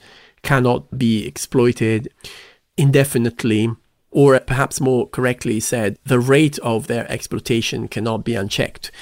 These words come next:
You have to allow natural resources to recover,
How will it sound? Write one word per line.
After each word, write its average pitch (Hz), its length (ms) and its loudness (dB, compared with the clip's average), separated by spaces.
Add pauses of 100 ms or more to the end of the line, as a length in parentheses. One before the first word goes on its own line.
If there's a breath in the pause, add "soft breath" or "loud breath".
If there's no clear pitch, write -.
(340 loud breath)
You 139 240 -2
have 131 360 0
to 120 480 2
allow 127 840 2 (440 soft breath)
natural 143 440 0
resources 123 840 0
to 117 420 2
recover, 127 760 0